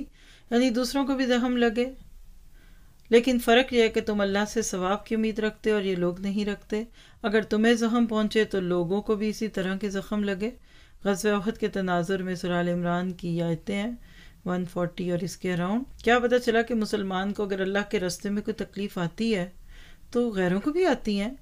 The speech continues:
अच्छे कामों में मेहनत है तो बुरों में भी है, लेकिन मुसलमान को तो हर तकलीफ़ के बाद अजर की उम्मीद है। तो क्या पता चला? परेशान ना हो। सवाल यह कि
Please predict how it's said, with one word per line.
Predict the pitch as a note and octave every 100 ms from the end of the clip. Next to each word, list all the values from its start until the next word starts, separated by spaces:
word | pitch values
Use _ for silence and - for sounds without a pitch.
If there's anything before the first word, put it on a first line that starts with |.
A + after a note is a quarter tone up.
| -
अच्छे | G#3+ - A#3+
कामों | A#3 G#3 A#3
में | B3 A#3+
मेहनत | B3+ G#3 B3 A#3
है | G3
तो | G#3+
बुरों | G3 G#3 A#3
में | B3+
भी | B3+
है, | A#3 G#3 G#3 - - - - -
लेकिन | A#3 A#3 A3
मुसलमान | G#3+ A3 G3+ F#3+ G3
को | - G3
तो | F#3+
हर | E3 G#3+ A#3+ A#3+
तकलीफ़ | G3+ G3 G3+ -
के | G#3 F3
बाद | E3+ F3 F#3+ -
अजर | - D#3 F#3+
की | - A3
उम्मीद | G#3 G#3 G3
है। | G3 - - - - - - - - - F3+
तो |
क्या | F3 F#3+
पता | G3 G#3+ A3+
चला? | A3 G3 B3 - - - - - - - - - -
परेशान | G3+ G3 - F3 F3+
ना | E3+
हो। | D#3 D#3+ - - - - -
सवाल | - C4 C#4 D4+ C#4+
यह | B3+
कि | B3+